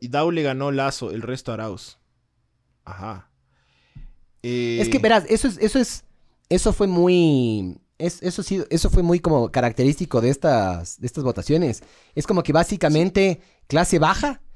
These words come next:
Speaker 2: con clase media, y, eh, o sea, es como que la clase baja en un grupo, clase media, media alta y alta en otro. Y todos con-, chocándonos, yeah, como estúpidos, loco. Cuando claramente es, a ver, perfecto.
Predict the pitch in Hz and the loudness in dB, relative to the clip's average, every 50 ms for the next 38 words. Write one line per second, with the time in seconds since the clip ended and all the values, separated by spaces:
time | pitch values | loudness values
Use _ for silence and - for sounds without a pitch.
0 | - - - - 139 117 151 180 175 - 170 160 156 175 175 151 123 131 - 143 | -20 -8 -4 -4 -2 0 0 0 2 2 2 2 4 4 4 2 2 0 0 0
1 | 131 127 107 143 143 151 123 - - 151 - 214 190 170 - 160 156 139 139 131 | 0 0 2 2 2 0 0 -2 -6 -6 -4 -2 -2 -2 0 2 2 2 2 0
2 | - 180 208 202 - 202 156 143 165 202 - 220 190 165 160 170 170 156 156 196 | 0 0 -2 0 0 0 0 0 0 0 0 0 0 0 0 0 0 2 2 0
3 | 226 - 247 220 165 - 160 165 - - 151 151 156 160 190 190 190 165 147 147 | 2 2 0 0 2 2 0 2 2 2 4 4 4 4 4 4 4 4 4 4
4 | 151 160 170 160 156 151 135 123 139 165 185 - - 160 131 113 - 165 214 - | 4 4 4 4 4 4 4 4 4 2 2 2 0 2 2 4 2 2 2 2
5 | 233 170 139 135 147 - - 104 98 - _ - - _ - 131 127 - 202 214 | 2 4 4 4 2 2 0 -4 -4 -6 _ -20 -20 _ -4 -4 -2 2 4 4
6 | 226 190 - 175 160 143 - - - - - - 147 156 151 131 120 117 117 170 | 4 4 2 0 0 0 -2 -6 -10 -8 -4 0 0 2 2 2 0 -2 -2 -4
7 | 170 170 165 165 160 156 156 151 151 151 151 127 113 - _ _ _ - - 135 | -2 -2 0 0 -2 -2 -4 -4 -6 -6 -6 -8 -10 -12 _ _ _ -10 -6 -4
8 | 127 - - 196 190 - - 131 113 113 104 95 107 95 - - - - - - | -4 -2 0 0 0 0 0 0 0 0 -2 -4 -8 -10 -10 -14 -20 -18 -18 -18
9 | - - - - _ - - 170 175 185 - 214 220 220 214 202 202 220 214 208 | -16 -18 -20 -20 _ -4 0 0 0 2 2 2 4 4 4 4 2 2 2 2
10 | 165 156 147 143 131 120 - 156 151 - 180 170 - - - | 2 4 4 4 4 2 2 0 2 2 2 0 0 -4 -10